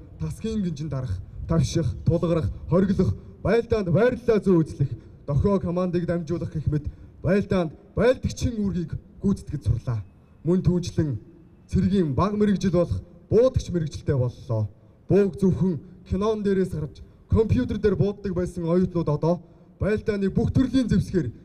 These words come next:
мэрэгэн гал явуулж, байлдааны гранат ашиглаж,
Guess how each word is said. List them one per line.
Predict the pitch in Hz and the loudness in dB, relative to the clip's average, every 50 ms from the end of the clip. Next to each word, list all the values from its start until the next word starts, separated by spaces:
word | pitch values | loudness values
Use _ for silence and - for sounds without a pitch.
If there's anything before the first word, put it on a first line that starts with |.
| - - - | -18 -8 -2
мэрэгэн | 151 185 190 185 196 202 190 | 0 0 0 0 -2 -2 -2
гал | 170 170 156 | 0 0 0
явуулж, | - 143 135 123 123 120 117 - - - - - - - - - - _ _ - | 2 2 2 2 2 0 -2 -6 -14 -16 -18 -20 -20 -20 -20 -20 -20 _ _ 0
байлдааны | - 196 226 220 220 226 214 214 208 202 | 2 2 2 2 2 2 2 2 2 0
гранат | 202 190 190 190 202 208 202 190 | 2 2 0 0 0 -2 -2 -2
ашиглаж, | 185 165 - 147 143 - 139 - - | -2 -2 -2 -4 -4 -4 -6 -8 -8